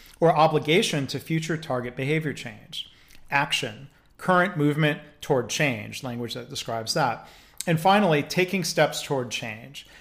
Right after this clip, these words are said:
describing a particular action that the person has done in the recent past that is clearly linked to moving toward the target change. So again, that's darn cat,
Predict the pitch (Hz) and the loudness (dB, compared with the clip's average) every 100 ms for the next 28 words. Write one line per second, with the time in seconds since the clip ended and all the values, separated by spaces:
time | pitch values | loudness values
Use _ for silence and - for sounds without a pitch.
0 | - 131 - 185 180 165 160 - 202 220 | -8 -4 4 6 6 2 0 -2 2 2
1 | 202 202 143 151 170 147 143 139 - 160 | 2 2 0 0 0 0 0 -2 0 0
2 | 160 139 120 - 240 302 202 - 110 113 | 0 -4 -4 -2 2 2 0 -4 -6 -8
3 | 127 147 - - _ 185 170 170 175 175 | -14 -16 -18 -20 _ 0 4 4 4 0
4 | 165 - 143 127 - 143 131 - - 190 | -4 0 0 0 -4 -6 -6 -8 0 4
5 | 190 180 143 151 - 143 131 135 135 135 | 4 4 2 0 -6 -4 -2 -2 -2 -4
6 | 131 - _ - - 135 131 - 131 120 | -10 -18 _ 0 2 2 -2 -2 -2 -4
7 | - 123 110 117 - - _ _ _ - | -10 -10 -10 -14 -18 -20 _ _ _ -18
8 | - 151 135 135 123 123 120 139 139 139 | 0 2 4 2 -2 -6 -4 2 4 4
9 | 127 - 170 180 - - | 0 -2 0 0 -2 -10